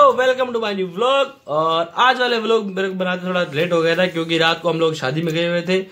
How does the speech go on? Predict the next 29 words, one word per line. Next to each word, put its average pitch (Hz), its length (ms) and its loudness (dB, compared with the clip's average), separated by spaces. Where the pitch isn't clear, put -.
तो 135 180 2
वहाँ 151 200 4
मेरा 151 200 0
phone 143 300 -2
charge 135 280 0
नहीं 135 180 -4
था, 131 200 -4
तो 123 260 -4
ऐसे 120 180 -6
करके 117 440 -6
थोड़ा - 560 -6
disturb 123 360 2
हो 123 100 4
गए 131 120 0
थे 127 60 2
vlog 127 240 0
बनाने 131 280 0
में। 139 280 -4
और 110 140 -4
अभी 180 260 4
मेरे 165 200 4
साथ 151 240 0
है 143 460 -4
प्रेरणा। 143 420 -2
प्रेरणा, 123 280 -2
क्या 143 220 0
खा 151 120 0
रही 151 160 -2
हो? 147 100 0